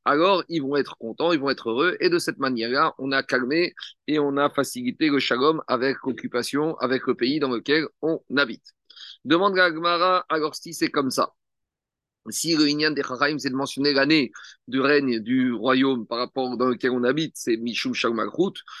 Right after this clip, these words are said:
demande la Gemara, Ve Mishum Mal-, Shalom Malchut Tetse Ve Avran Mamzer. T'es en train de dire que si maintenant, dans le guet, on n'a pas écrit ça, eh ben, la femme, elle s'est remariée, elle doit sortir et l'enfant, il est Mamzer. Dit la Gemara, In, oui, Rabbi Meir est tamé.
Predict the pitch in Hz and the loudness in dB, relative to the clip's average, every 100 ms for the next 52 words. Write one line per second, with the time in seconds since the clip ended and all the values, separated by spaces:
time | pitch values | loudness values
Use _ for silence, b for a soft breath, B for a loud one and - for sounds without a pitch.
0 | B - 117 113 165 147 123 120 127 123 | B -4 -2 0 2 2 0 0 0 0
1 | 123 117 127 123 120 - 127 123 127 123 | 0 0 -2 -2 -4 -6 -4 -2 0 0
2 | - 127 127 127 - 139 - 143 127 - | -2 -2 0 -2 -2 -6 -2 -2 0 2
3 | 147 123 123 117 123 120 113 113 123 165 | 2 2 2 2 0 0 -4 -2 0 0
4 | 120 b b _ 120 127 113 139 139 135 | -2 b b _ -4 -4 0 0 0 2
5 | 139 - 127 - 131 127 - 147 139 127 | 0 2 -4 -2 -2 -4 -2 -2 0 -2
6 | 127 127 131 127 127 123 131 120 123 - | -2 -2 -4 -4 -4 -2 -2 -2 -6 0
7 | 139 131 - B B 120 123 135 131 135 | 2 2 -2 B B -2 0 0 0 -2
8 | 143 139 - 127 131 135 143 135 120 127 | 0 -2 -2 -2 0 2 2 2 0 -4
9 | 131 123 139 123 117 123 143 135 135 113 | -4 -6 -2 -2 -2 -2 0 2 2 2
10 | 110 135 165 - _ _ 180 196 180 185 | 2 0 0 -4 _ _ -2 0 2 2
11 | 196 - 202 226 208 - 190 214 - 131 | 0 0 -6 -6 -8 -2 -2 -2 -4 -2
12 | 147 156 185 185 180 160 135 127 123 | 0 0 0 2 2 2 0 -2 -4